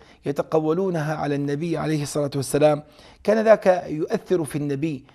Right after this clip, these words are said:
ويعني يحزن النبي عليه الصلاة والسلام. وهذا كما ذكر الآلوسي، قال: "هذا أحد أوجه أسباب النزول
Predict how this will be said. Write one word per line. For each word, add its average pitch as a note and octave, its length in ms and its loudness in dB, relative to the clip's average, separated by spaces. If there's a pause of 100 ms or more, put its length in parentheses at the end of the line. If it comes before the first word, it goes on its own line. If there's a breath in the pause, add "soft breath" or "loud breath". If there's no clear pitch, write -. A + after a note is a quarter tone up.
(240 loud breath)
ويعني D#3 920 -2
يحزن F#3 400 0
النبي D3 440 -2
عليه D#3 240 -4
الصلاة D3 200 -6
والسلام. F3 360 -2 (360 loud breath)
وهذا F#3 180 2
كما G3 220 0
ذكر F#3+ 240 2
الآلوسي، F3+ 420 -2
قال: F#3 200 2
"هذا F#3 260 -2
أحد G3+ 200 -8 (120)
أوجه D#3+ 320 0 (380 loud breath)
أسباب F3+ 340 6
النزول D#3 440 0